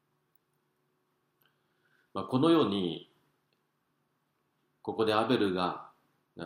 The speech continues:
強調して書かれているのは、アベルの羊の産子という捧げ物に信仰告白の意味があるからだと思われ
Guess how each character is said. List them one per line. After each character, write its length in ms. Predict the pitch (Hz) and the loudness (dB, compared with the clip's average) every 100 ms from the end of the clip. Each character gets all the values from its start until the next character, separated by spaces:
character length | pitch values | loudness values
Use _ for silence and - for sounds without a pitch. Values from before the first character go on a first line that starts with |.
| 80 | -8
強 240 | 110 107 | -2 -2
調 260 | 110 117 101 | 0 -2 -2
し 100 | - | -4
て 160 | 107 87 | -6 -8
書 100 | 90 | -8
か 140 | 101 | -6
れ 100 | 92 | -6
て 140 | - | -6
い 80 | 82 | -8
る 160 | 80 76 - | -8 -12 -6
の 60 | |
は、 260 | 107 147 - _ _ _ _ _ _ - _ _ _ _ _ _ _ _ | -6 -6 -14 _ _ _ _ _ _ -20 _ _ _ _ _ _ _ _
ア 120 | 113 | -2
ベ 140 | 123 117 | 2 2
ル 140 | 98 | 0
の 400 | 98 104 78 - _ _ | -2 -2 -4 -8 _ _
羊 380 | - - 123 123 | -16 -4 -2 0
の 180 | 120 123 | 0 2
産 240 | 120 117 | 2 0
子 140 | 113 117 | 0 -2
と 240 | - 104 | -2 -6
い 60 | 98 | -6
う 20 | |
捧 340 | 90 98 110 | -6 -8 -6
げ 80 | 98 | -6
物 300 | 98 95 92 | -6 -8 -6
に 280 | 98 147 - _ _ _ _ _ | -6 -8 -10 _ _ _ _ _
信 340 | - 120 113 | -10 -8 -6
仰 200 | 113 123 | -2 -2
告 240 | 120 127 120 | 0 -4 -6
白 260 | 104 101 | -10 -8
の 180 | 92 90 | -6 -4
意 100 | 101 | -6
味 140 | 101 90 | -6 -6
が 180 | 85 | -6
あ 60 | 92 | -6
る 120 | 90 | -8
か 140 | 82 82 | -10 -12
ら 120 | 78 | -10
だ 120 | 87 | -10
と 140 | - | -10
思 240 | 80 73 78 | -12 -12 -14
わ 100 | |
れ 80 | 71 | -16